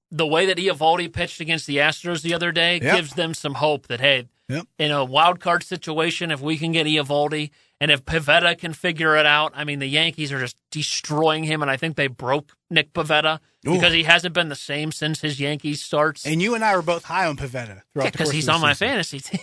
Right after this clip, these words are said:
Speaker 2: Well, he's on
Speaker 1: <laughs>
Speaker 2: your fantasy team, but I liked Pivetta when he, Pivetta when he was in Philly.
Speaker 1: Yeah, you did.
Speaker 2: So, I mean, it, I, I thought that was a move for Boston that I thought would be useful, especially him pitching in Fenway. I thought would be really, really good for Boston. But yeah, you're right. The Yankees went in and just ruined them. So I,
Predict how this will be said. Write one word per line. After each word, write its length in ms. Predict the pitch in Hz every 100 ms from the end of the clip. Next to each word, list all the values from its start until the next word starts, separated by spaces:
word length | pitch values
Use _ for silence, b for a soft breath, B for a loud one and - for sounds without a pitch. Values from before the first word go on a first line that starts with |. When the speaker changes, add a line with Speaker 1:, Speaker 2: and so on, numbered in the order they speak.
| 185
Speaker 2:
Well, 100 | 247
he's 180 | 403 254
on 100 | 240
Speaker 1:
<laughs> 40 |
Speaker 2:
your 120 | 262
fantasy 400 | - 233 214 -
team, 160 | 165 165
but 100 | 165
I 80 | 339
liked 220 | 294 -
Pivetta 340 | 202 175 170 151
when 100 | 151
he, 80 | - -
Pivetta 320 | 170 160 151
when 80 | 143
he 60 |
was 120 | 143 117
in 100 | 113
Philly. 300 | 151 120 -
Speaker 1:
Yeah, 240 | 170 131
you 140 | 101 135
did. 260 | 127 104 -
Speaker 2:
So, 420 | - 151 131 127 117
I 80 | 165
mean, 200 | 165 170
it, 120 | 160 170
I, 220 | 165 147 -
I 140 | 147
thought 320 | 143 175 170
that 180 | - 151
was 160 | 147 139
a 40 |
move 260 | 147 151 135
for 120 | 151
Boston 400 | 131 139 131 139
that 120 | 131
I 40 | 123
thought 200 | 143 123
would 100 | 123
be 80 | 123
useful, 380 | 143 - 208 B B -
especially 360 | - 214 220
him 180 | 180 190
pitching 360 | - 180 175 160
in 100 | 139
Fenway. 420 | - 170 151 131
I 60 | 127
thought 200 | 151 131
would 80 | 127
be 100 | 131
really, 380 | 131 156 147 135
really 220 | 143 131
good 240 | 127 147
for 120 | -
Boston. 480 | 120 90 - - - _ _ _ _ _
But 160 | 135 135
yeah, 140 | 147
you're 220 | 117 151
right. 180 | 156 120
The 80 | 110
Yankees 340 | 143 147 131
went 200 | 123 127
in 120 | 127 120
and 80 |
just 200 | 110 107
ruined 260 | 123 120 95
them. 160 | 80 -
So 140 | -
I, 260 | 120 143